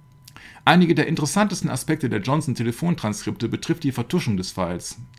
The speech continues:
A B Fortas, ein Anwalt, der sowohl Johnson als auch Bobby Baker vertrat, arbeitete hinter den Kulissen, um diese Informationen vor der Öffentlichkeit zu schützen.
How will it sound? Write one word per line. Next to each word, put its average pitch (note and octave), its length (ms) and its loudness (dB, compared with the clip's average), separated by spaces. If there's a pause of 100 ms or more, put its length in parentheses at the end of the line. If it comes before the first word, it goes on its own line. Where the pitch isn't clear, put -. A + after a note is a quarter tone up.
(200)
A E3+ 120 4
B C3+ 140 0
Fortas, G#2 500 -2
ein A2 120 -2
Anwalt, D#3 400 0
der A2+ 160 2
sowohl G#2 320 -4
Johnson B2 380 -2
als A2+ 140 -4
auch A2 80 -6
Bobby F#2+ 200 -4
Baker A#2 300 0
vertrat, G#2+ 540 -2
arbeitete F#3 500 2
hinter D#3+ 160 2
den C#3+ 160 -2
Kulissen, B2 460 -2 (260)
um A#2+ 120 0
diese E3+ 200 2
Informationen C3+ 640 0
vor B2+ 180 -2
der B2+ 100 0
Öffentlichkeit G2 580 -4
zu C3+ 80 -4
schützen. B2+ 420 -4